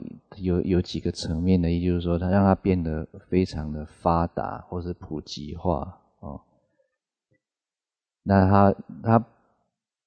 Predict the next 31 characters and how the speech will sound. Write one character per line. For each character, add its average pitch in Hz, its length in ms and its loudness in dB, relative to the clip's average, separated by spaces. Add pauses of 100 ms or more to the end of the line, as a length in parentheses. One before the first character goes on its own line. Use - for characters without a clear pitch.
(160)
不， 98 140 -2
不 104 160 2
是 107 240 4
意 107 260 2
味 107 240 10
着 85 260 2
它 92 280 0
的 85 160 -4
一 85 240 -4
种 69 540 -10 (920)
出 95 340 -4
生， 90 600 -4
大 98 100 0
家 98 180 6
能 90 180 0
够 90 160 2
明 85 320 0
白 73 220 -4
吗？ 76 200 -8
不 90 120 -2
是 101 80 0
说 101 220 2
因 104 200 2
为 98 200 2 (380)
这 113 140 6
样 104 140 8
的 90 80 6
一 92 260 2
种 71 360 -4 (220)
大 101 180 6
乘 98 360 4